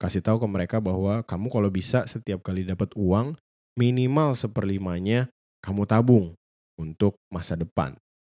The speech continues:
Tapi ya kembali lagi ya, sistem toples atau sistem amplop ini mungkin akan mulai susah untuk dilakukan karena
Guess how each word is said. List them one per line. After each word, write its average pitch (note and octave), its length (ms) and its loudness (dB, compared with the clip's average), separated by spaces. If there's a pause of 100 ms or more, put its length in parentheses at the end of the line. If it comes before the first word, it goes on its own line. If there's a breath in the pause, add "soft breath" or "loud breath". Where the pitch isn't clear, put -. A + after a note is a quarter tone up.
(300)
Tapi C#3+ 400 4
ya G#2+ 240 4
kembali G2 320 2
lagi B2 400 2
ya, G2 80 4
sistem G2+ 720 -4
toples G2+ 560 0
atau G2 160 -6
sistem G#2 400 -8
amplop G#2 480 -4
ini G#2+ 240 2
mungkin C3+ 480 0
akan F#2+ 400 -6 (240)
mulai F#2+ 320 -2
susah C3+ 320 2
untuk G2 240 -6
dilakukan F#2 560 -4
karena G2+ 400 -2